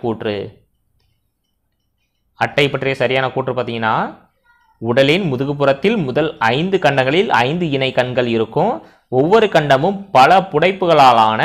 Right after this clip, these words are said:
உணர்வேற்பிகளை கொண்டிருக்கும். அடுத்து, வளைய உணர்வேற்பிகள் ஒவ்வொரு வளையத்திலும்,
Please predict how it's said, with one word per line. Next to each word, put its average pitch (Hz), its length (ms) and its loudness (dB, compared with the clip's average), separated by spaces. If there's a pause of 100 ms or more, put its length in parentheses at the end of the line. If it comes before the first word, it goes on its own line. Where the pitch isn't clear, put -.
(200)
உணர்வேற்பிகளை 139 840 0
கொண்டிருக்கும். 117 600 -2 (500)
அடுத்து, 220 360 0 (1300)
வளைய 160 460 2
உணர்வேற்பிகள் 160 880 0
ஒவ்வொரு 165 380 2
வளையத்திலும், 131 600 0